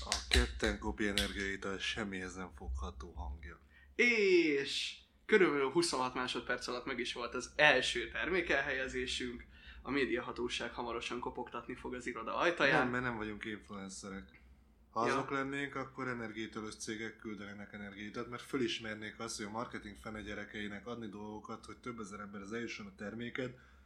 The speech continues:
Speaker 1: az nem egy rossz dolog. De
Speaker 2: Nos.
Speaker 1: még nem ismerték fel.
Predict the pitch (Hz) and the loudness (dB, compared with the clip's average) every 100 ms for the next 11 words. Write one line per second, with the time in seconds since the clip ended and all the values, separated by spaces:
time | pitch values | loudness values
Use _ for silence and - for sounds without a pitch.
0 | _ _ 120 147 123 110 107 95 95 85 | _ _ -4 -2 0 0 -2 -4 -8 -8
1 | 82 _ _ - - - 160 208 151 160 | -14 _ _ -20 -20 -4 4 8 8 6
2 | 143 123 127 120 - 113 - 107 101 | 4 4 0 -2 0 -2 -4 -8 -8